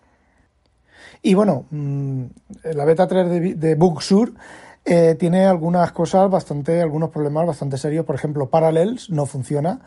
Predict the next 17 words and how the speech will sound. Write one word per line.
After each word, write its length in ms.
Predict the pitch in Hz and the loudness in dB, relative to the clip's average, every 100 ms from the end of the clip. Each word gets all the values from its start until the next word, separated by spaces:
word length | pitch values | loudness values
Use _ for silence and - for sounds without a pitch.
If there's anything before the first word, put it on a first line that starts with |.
| - - - _ | -20 -20 -20 _
Te 100 | 147 | -2
tienes 220 | 156 180 | 0 2
que 60 | |
bajar 260 | 165 147 175 | 2 2 0
la 100 | 180 | 0
versión 300 | 156 151 170 | 0 -2 -2
de 80 | 151 | 0
la 100 | 139 | -2
tienda 280 | 170 165 147 | -2 2 0
de 100 | 139 | 0
Parallels, 520 | 147 151 156 - - | -2 -2 -4 -8 -12
que 440 | - 131 - - - | -12 -10 -12 -12 -12
hace 240 | - - | -8 -6
la 80 | 139 | -4
mitad 260 | 139 135 139 | -4 -2 -4
de 80 | 131 | -2
cosas. 480 | 143 127 226 - | -2 0 -2 -6